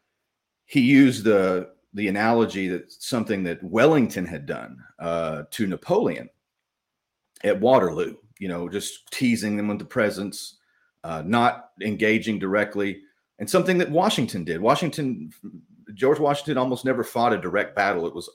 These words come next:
always drawing out the enemy, always using their conventional, uh, warfare and tactics against them because they had a larger force. This is like Sun Tzu.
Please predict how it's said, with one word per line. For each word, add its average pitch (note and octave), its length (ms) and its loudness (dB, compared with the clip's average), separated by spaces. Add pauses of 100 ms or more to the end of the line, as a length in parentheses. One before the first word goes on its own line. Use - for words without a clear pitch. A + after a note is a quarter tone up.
always B2+ 500 4
drawing A2 460 -2
out F#2+ 200 -4
the F2 120 -6
enemy, F#2+ 380 -6 (360)
always A2 380 0
using G#2 300 -2
their F#2+ 120 -4
conventional, G2 840 -4 (420)
uh, E2 140 -8
warfare F#2+ 540 0
and F#2 100 -4
tactics F#2+ 480 -6
against A#2+ 460 -2
them G#2+ 240 -2
because F#2+ 260 -8
they F#2+ 80 -4
had F#2+ 120 -2
a F#2 40 -2
larger F#2 360 -4
force. G2 380 -6
This - 220 -14
is F2 140 -14
like E2 220 -6
Sun F2+ 320 -6
Tzu. E2 420 -8